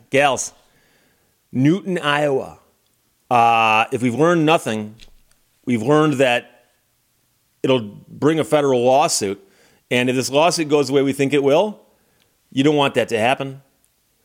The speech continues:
So it doesn't just help this one guy. It doesn't just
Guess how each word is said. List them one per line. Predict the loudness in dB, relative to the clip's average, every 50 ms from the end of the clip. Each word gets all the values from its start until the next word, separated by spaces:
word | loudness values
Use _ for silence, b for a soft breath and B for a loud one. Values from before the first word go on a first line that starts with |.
| _ _ _
So | -6 -2 0 2 2 2 0 0 -2 -2
it | -2 -2 0 0
doesn't | 0 0 0 0 -4 -10 -12 -10
just | -4 -2 0 0 0 -2 -4
help | -2 0 2 2 0 -2
this | -4 -10 -8 -4
one | -2 0 0 0 0 -2
guy. | -2 -2 -2 -2 -4 -4 -6 -6
It | -4
doesn't | -2 -2 -2 -2 -4
just | -8 -8 -10